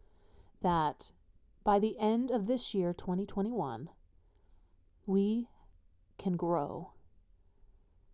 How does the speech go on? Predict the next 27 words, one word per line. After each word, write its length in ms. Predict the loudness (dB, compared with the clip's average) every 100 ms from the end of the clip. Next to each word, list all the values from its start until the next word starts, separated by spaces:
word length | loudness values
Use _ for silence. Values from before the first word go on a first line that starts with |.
| -20 -4
we 220 | 2 2
can 220 | 0 -6
blossom, 640 | 0 4 4 4 0 0 0
and 100 | 0
we 100 | -2
can 180 | -4
change 680 | -10 -6 -4 -4 -6 -10 -14 -20 -20 _ -8
and 80 | 2
be 80 | 4
able 160 | 4
to 120 | 2 -2
look 360 | 0 0 0
back 320 | -2 0 -2 -6 -20 -20 -20 -20 -20 -14 2
to 80 |
where 260 | 6 6 6
we 160 | 4 2
were 680 | 2 4 4 2 -2 -6 -14 _ _ _ _ _
and 120 | -8 -6
say, 180 | -4
"Wow, 800 | -4 -2 0 0 0 0 -4 -14 -20 -20 _ _ _ -20 -20 -6
look 360 | 0 0 0 -4 -4
who 180 | -2 2
I 200 | 0 0
have 200 | -2 -8
become 460 | -12 -8 -6 -6
this 240 | -8 -10 -12
year." 220 | -14 -16